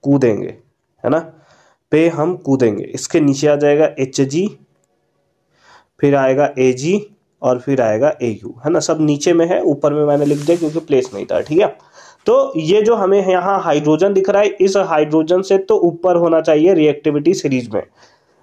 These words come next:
डी ऑप्शन में दिया था सिल्वर। सिल्वर एजी जो है नीचे है, तो इसके पास इतना पावर ही नहीं है कि डिस्प्लेस कर पाए।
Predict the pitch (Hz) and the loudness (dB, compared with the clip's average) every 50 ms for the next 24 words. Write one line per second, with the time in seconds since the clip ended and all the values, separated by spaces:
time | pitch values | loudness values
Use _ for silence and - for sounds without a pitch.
0 | _ - 160 202 254 247 220 - - 226 220 220 214 202 214 208 202 226 214 - | _ -6 -2 0 2 2 2 2 0 0 0 2 2 2 2 2 2 0 0 0
1 | - 185 175 170 190 226 220 - - 165 160 175 208 202 - 170 170 165 170 196 | 2 2 2 2 2 0 0 0 0 2 2 2 2 2 2 2 2 2 2 0
2 | 196 190 196 214 208 185 165 165 165 165 - 208 196 202 214 226 226 - - - | 0 2 2 2 0 2 2 0 0 2 0 0 2 2 2 0 0 -6 -16 -20
3 | _ - 190 180 180 - 214 202 214 - _ - 190 208 208 208 202 202 202 196 | _ -2 -2 0 0 0 -2 -2 -2 -4 _ 0 0 2 2 2 0 0 -2 -2
4 | - 180 165 165 180 190 196 196 202 208 214 214 214 202 190 185 190 - - 175 | 0 0 2 2 2 2 2 2 2 2 2 2 2 2 0 0 0 0 0 0
5 | 160 - - - 120 110 104 - 104 95 | 0 0 0 -2 -2 0 0 -2 -2 -2